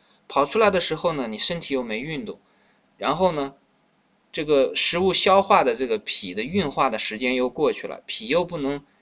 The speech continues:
天天都待在这个肠子旁边，帮你去把这个肠子里面的东西运化出去。所以这个时候慢慢的肠，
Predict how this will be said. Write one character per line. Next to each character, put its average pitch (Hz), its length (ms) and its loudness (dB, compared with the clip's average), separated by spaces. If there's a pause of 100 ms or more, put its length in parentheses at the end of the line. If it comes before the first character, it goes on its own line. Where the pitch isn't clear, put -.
(160)
天 190 220 -2
天 185 180 0
都 185 100 -4
待 151 240 4
在 147 140 4
这 120 140 -4
个 101 100 0
肠 90 260 -4
子 107 80 -4
旁 98 220 -8
边， 101 220 -4
帮 117 200 0
你 104 80 -6
去 - 160 -10
把 98 140 -2
这 98 140 -6
个 90 80 -6
肠 87 320 -6
子 117 80 -8
里 95 80 -8
面 80 180 -10
的 80 60 -12
东 101 200 -12
西 - 140 -16
运 110 240 -12
化 82 160 -12
出 - 140 -20
去。 - 180 -20 (240)
所 - 100 -12
以 147 40 -8
这 165 100 -4
个 160 80 2
时 117 180 -2
候 110 160 -6
慢 110 160 -2
慢 117 240 -4
的 98 160 -6 (500)
肠， 92 460 -2